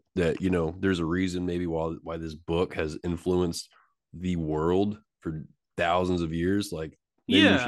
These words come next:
Speaker 1: should think about that a little more
Speaker 2: And
Speaker 1: instead of
Speaker 2: all the,
Speaker 1: just
Speaker 2: all these
Speaker 1: discredit it.
Speaker 2: people, all these, like, hardcore atheists like Penn Jillette and all these guys who, which is funny that, like, a magi-, a,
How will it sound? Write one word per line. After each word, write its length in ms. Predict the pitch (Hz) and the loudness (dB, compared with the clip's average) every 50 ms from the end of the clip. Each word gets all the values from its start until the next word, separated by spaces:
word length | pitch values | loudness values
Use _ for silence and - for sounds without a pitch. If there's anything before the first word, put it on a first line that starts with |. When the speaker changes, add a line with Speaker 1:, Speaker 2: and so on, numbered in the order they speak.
| 117 113 | -4 -4
Speaker 1:
should 80 | - | -2
think 180 | - 98 95 87 | 0 0 0 0
about 300 | 90 80 80 78 78 - | -2 -4 -6 -8 -8 -10
that 160 | 80 78 78 | -12 -12 -12
a 60 | 80 76 | -10 -8
little 160 | 78 80 80 | -6 -4 -4
more 200 | 80 82 82 82 165 | -2 0 0 2 2
Speaker 2:
And 60 | 185 | 4
Speaker 1:
instead 140 | 311 311 320 | 6 6 6
of 60 | 339 | 6
Speaker 2:
all 60 | 359 | 6
the, 60 | 349 330 | 4 2
Speaker 1:
just 100 | - - | 0 0
Speaker 2:
all 200 | - 285 320 359 | 2 4 4 4
these 180 | 349 311 302 277 | 4 2 2 0
Speaker 1:
discredit 300 | - - 262 254 - - | 2 2 2 4 4 2
it. 100 | - 247 | 0 -2
Speaker 2:
people, 260 | 233 220 208 - - _ _ - | -2 -4 -6 -10 -12 _ _ -2
all 180 | 208 226 277 | 0 0 2
these, 200 | 269 277 262 220 | 2 0 0 -2
like, 160 | 233 202 160 | -2 -4 -6
hardcore 520 | - - 170 170 170 165 - 170 147 131 135 | -6 -6 -4 -4 -4 -4 -4 -6 -4 -4 -2
atheists 400 | 135 139 135 143 139 135 123 127 | -4 -4 -4 -4 -6 -6 -6 -8
like 180 | 127 120 113 - | -10 -12 -14 -6
Penn 300 | - 156 139 143 147 143 | 0 2 2 2 2 2
Jillette 500 | 131 127 120 117 117 113 113 113 120 113 | 0 0 0 -2 -2 -4 -4 -4 -6 -6
and 100 | 120 113 | -8 -8
all 140 | 120 123 127 | -8 -6 -6
these 180 | 127 123 120 123 | -6 -8 -6 -4
guys 480 | 120 113 110 110 107 107 107 107 101 - | -4 -2 -2 -2 -2 -4 -6 -6 -6 -6
who, 340 | 120 113 113 110 110 110 - - _ _ - - - _ _ - _ _ _ _ _ | -6 -4 -4 -4 -4 -6 -8 -16 _ _ -20 -20 -20 _ _ -20 _ _ _ _ _
which 140 | - 165 165 | 0 2 2
is 120 | 160 143 | 2 0
funny 420 | 131 - 180 160 151 143 135 131 131 | 0 0 2 2 4 4 4 4 4
that, 160 | 131 135 131 | 4 2 2
like, 220 | 123 135 131 127 | 0 -2 -2 -2
a 120 | 127 135 139 | -2 -4 0
magi-, 340 | 147 143 123 123 - 175 - | 0 0 -2 -2 -6 -10 -6
a, 180 | 139 143 143 | -4 -4 -4